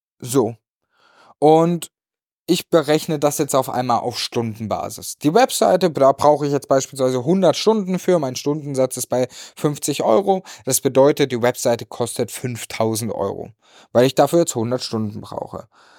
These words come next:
Was ist jetzt aber, warum, und, und dafür brauche ich beispielsweise fünf Wochen.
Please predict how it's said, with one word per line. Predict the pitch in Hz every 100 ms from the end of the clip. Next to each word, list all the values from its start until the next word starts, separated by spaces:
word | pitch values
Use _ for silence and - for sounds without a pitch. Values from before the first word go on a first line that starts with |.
| _ _ -
Was | 156 -
ist | 143 143
jetzt | 123 107
aber, | 87 113 110
warum, | 160 196 196 -
und, | 156 160
und | 147 147
dafür | 170 -
brauche | - 147 170
ich | 196
beispielsweise | 143 160 - 151 151 156 160 165 165 _ -
fünf | - 151 131
Wochen. | 113 - 104